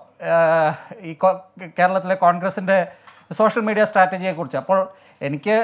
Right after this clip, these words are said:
എൻ്റെ അഭിപ്രായങ്ങൾ പറയാനുള്ളതൊക്കെ ഞാൻ അദ്ദേഹത്തോട് പറഞ്ഞു. പിന്നീട് ഞാൻ അദ്ദേഹത്തോട് ചോദിച്ചു, ഈ കോൺഗ്രസിൽ ഇങ്ങനെ മുകളിൽ നിന്ന് കെട്ടിയിറക്കിയ ഒരാൾ പെട്ടെന്ന് വരുമ്പോൾ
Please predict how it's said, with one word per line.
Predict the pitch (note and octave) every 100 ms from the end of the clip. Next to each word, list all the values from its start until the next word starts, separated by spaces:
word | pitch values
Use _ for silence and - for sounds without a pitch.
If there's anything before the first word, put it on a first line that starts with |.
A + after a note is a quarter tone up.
| G3+ A3
എൻ്റെ | A#3+ A3+
അഭിപ്രായങ്ങൾ | A#3 A#3+ A#3+ A#3+ A#3
പറയാനുള്ളതൊക്കെ | A3+ A3+ A#3 A#3 A#3+ A3 G#3+
ഞാൻ | A3
അദ്ദേഹത്തോട് | A3 A3+ A3 G#3
പറഞ്ഞു. | F#3 G3 F#3 - _ _ _ -
പിന്നീട് | G3 G#3+ A#3 B3+ A#3+ A3+
ഞാൻ | A#3 A3
അദ്ദേഹത്തോട് | A#3 B3 B3 A#3
ചോദിച്ചു, | A3+ A3+ G3+ G3
ഈ | G3 E3+ F3 - A3 E3 E3+ D#3+
കോൺഗ്രസിൽ | F3 G3 A3 G#3+ A3+ A3 - - G3
ഇങ്ങനെ | G3+ G#3+ G3+
മുകളിൽ | F3 G3+ G#3+ A3
നിന്ന് | A3 A3 G3+
കെട്ടിയിറക്കിയ | G3 G#3 G#3+ - G#3+ G3+ G#3+ - _ _
ഒരാൾ | F3+ F#3 F#3+ G#3 G3+
പെട്ടെന്ന് | F#3+ G3 G#3
വരുമ്പോൾ | F#3+ F3 G3